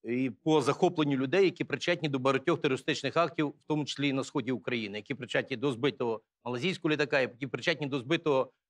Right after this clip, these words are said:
літака, е, з двадцять п'ятої бригади, там були хлопці, які загинули на Луганському аеропорту. Всі ці хлопці можна було, всіх цих вбивць можна було взяти одним ударом.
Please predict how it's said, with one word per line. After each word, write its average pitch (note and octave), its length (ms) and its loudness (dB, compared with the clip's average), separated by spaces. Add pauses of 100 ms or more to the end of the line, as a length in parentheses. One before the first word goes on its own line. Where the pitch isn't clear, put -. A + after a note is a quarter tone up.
літака, C#3 600 0
е, A#2+ 380 -4 (140)
з B2+ 300 -2
двадцять B2+ 280 -4
п'ятої F3 280 2
бригади, D3 400 2
там C#3+ 160 -2
були C#3+ 180 -2
хлопці, - 260 -4
які C3+ 140 -10
загинули C#3 240 0
на C3+ 60 -2
Луганському C3+ 380 0
аеропорту. C3 480 -6 (400)
Всі A3 240 0
ці - 160 0
хлопці A#3 360 2
можна F3 280 2
було, F3 320 6
всіх E3 280 -2
цих D3 200 0
вбивць D#3+ 460 2
можна D#3+ 220 0
було F3+ 240 2
взяти E3+ 300 0
одним C3+ 260 -2
ударом. A2+ 340 -2